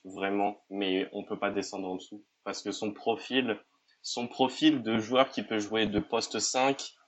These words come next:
à trois et qui peut défendre jusqu'à deux ou un, allez, dans certains cas, en fait, il est trop, trop important face à Houston. Ensuite, au niveau du poste de pivot, euh, selon moi,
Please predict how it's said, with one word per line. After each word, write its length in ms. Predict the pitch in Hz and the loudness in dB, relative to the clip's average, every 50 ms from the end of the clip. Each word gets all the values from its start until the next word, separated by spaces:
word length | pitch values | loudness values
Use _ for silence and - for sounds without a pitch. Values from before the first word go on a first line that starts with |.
| _ _ _ _ _ _ _ _ - - | _ _ _ _ _ _ _ _ 6 8
à 220 | 104 107 110 - - | 10 10 8 6 2
trois 500 | - - - 113 127 127 131 143 139 - - | -6 -4 2 4 6 8 8 6 4 2 -4
et 100 | 113 104 | -6 -6
qui 160 | - - 110 | -6 -10 -8
peut 140 | - 117 113 | -4 -4 -2
défendre 600 | 104 110 110 104 - - 123 123 113 101 107 104 | 0 -2 -2 -4 -4 -6 -6 -6 -4 0 2 2
jusqu'à 580 | 104 104 107 104 - - - 107 101 101 104 104 | 2 0 -2 -8 -8 -4 0 4 4 6 4 4
deux 420 | 104 101 101 110 123 135 151 151 _ _ _ _ _ _ _ _ _ _ _ _ _ _ | 2 -2 -2 2 2 2 2 0 _ _ _ _ _ _ _ _ _ _ _ _ _ _
ou 420 | - 113 110 101 98 95 85 - - _ _ - | -10 -6 -4 -4 -4 -4 -6 -10 -14 _ _ -4
un, 240 | 117 117 123 123 117 | 0 2 4 4 4
allez, 300 | 107 98 95 104 117 110 | 4 2 2 2 0 0
dans 260 | 98 98 95 95 92 | 0 -2 -2 -4 -4
certains 360 | - - 110 - - 104 101 | -4 -6 -6 -2 -2 -2 0
cas, 320 | 101 - 117 127 135 - - _ _ _ - - | 2 2 2 2 2 0 -6 _ _ _ -12 -8
en 80 | - 95 | -4 0
fait, 240 | 107 110 107 - - | 2 2 0 0 -2
il 100 | 95 95 | 0 0
est 160 | 92 - - | 0 -2 -2
trop, 440 | - - - - 113 113 113 107 101 | -6 -6 -6 -4 -2 -2 0 -2 -2
trop 280 | - - - - 110 | -4 -8 -4 -2 0
important 460 | 107 95 - 107 98 - - 113 113 | 0 0 0 -2 -2 -2 -4 -8 -6
face 220 | - 101 92 - - | -6 -6 -8 -6 -4
à 40 | 90 | -6
Houston. 480 | 90 90 - - - 107 123 123 101 - _ _ _ _ _ _ _ _ _ _ _ _ _ _ _ _ - - - - _ _ _ _ _ - _ _ _ _ _ _ | -6 -6 -8 -8 -6 -6 -6 -6 -8 -12 _ _ _ _ _ _ _ _ _ _ _ _ _ _ _ _ -8 -8 -8 -10 _ _ _ _ _ -20 _ _ _ _ _ _
Ensuite, 560 | - 117 117 110 - - - - 147 151 - 127 | -4 -4 -4 -4 -6 -6 -4 -2 -2 -2 0 -2
au 60 | 117 | 0
niveau 260 | 107 107 104 104 107 | 0 0 0 0 -2
du 160 | 104 101 101 | -2 -2 -4
poste 280 | - - 131 127 120 120 | -4 -2 -2 -2 -2 -2
de 80 | 120 | -4
pivot, 540 | 107 - - 117 107 101 110 120 135 139 - _ _ - | -4 -6 -8 -12 -8 -4 -2 -2 -2 -2 -4 _ _ -4
euh, 320 | 101 101 98 98 95 95 92 | -2 0 0 0 0 0 -2
selon 340 | - - - 101 101 98 98 | -4 -6 -6 -4 -4 -2 -2
moi, 500 | 98 98 98 101 110 117 123 - - | -2 -2 0 0 0 0 0 -4 -8